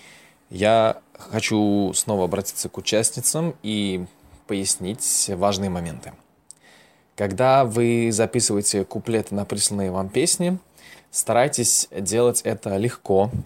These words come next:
весело, с улыбкой, громко, чтобы весь голос был в объеме, прям как я щас его сделал, то есть не стесняйтесь. И самое главное, если вы знаете, что звучит плохо, плоско, скучно, эм,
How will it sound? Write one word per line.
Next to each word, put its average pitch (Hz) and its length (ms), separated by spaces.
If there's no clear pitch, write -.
весело, 101 560
с - 140
улыбкой, 113 560
громко, 107 760
чтобы 80 380
весь 98 180
голос 98 340
был 92 200
в 90 80
объеме, 87 480
прям 85 180
как 85 220
я 82 140
щас - 240
его 95 120
сделал, 92 340
то 87 180
есть - 200
не 92 100
стесняйтесь. 104 840
И 104 220
самое 101 420
главное, 85 400
если 98 260
вы 90 100
знаете, 90 420
что 85 720
звучит 95 360
плохо, 104 380
плоско, 107 640
скучно, 117 720
эм, 104 680